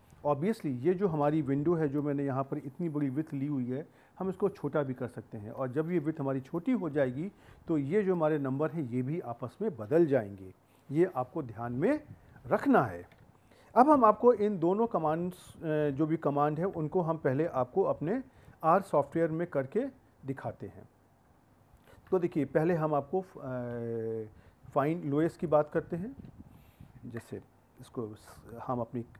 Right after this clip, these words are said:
स्क्रीन क्लियर कर दें, उसके लिए क्या दबाना है? कंट्रोल एल। कर देते हैं फाइंड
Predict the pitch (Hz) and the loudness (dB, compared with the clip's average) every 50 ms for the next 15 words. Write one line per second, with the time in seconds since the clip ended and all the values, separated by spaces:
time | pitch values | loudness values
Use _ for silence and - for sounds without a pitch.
0 | _ _ _ - - - - - 156 147 139 131 - 185 214 240 240 240 220 208 | _ _ _ -18 -18 -18 -10 -6 -6 -6 -4 -4 0 4 4 4 6 4 2 2
1 | 185 226 226 233 180 - - - 160 160 156 - 180 180 185 180 - 170 170 180 | 2 0 -4 -4 -4 -6 -4 -2 -2 -2 2 4 4 4 4 4 0 0 2 2
2 | 190 196 208 214 - 160 143 139 131 151 143 139 139 - 123 113 101 95 - - | 2 0 -2 -2 -2 -2 -2 0 0 0 0 0 0 -2 -6 -6 -6 -8 -12 -18
3 | _ _ - _ - - - - - - - - - - - - _ - 120 113 | _ _ -20 _ -20 -20 -20 -20 -20 -20 -20 -20 -20 -20 -20 -20 _ -6 -6 -6
4 | 113 - - 107 101 107 104 - - 143 156 175 196 202 208 202 | -6 -6 -8 -8 -8 -10 -12 -4 -2 0 2 2 2 0 -2 -4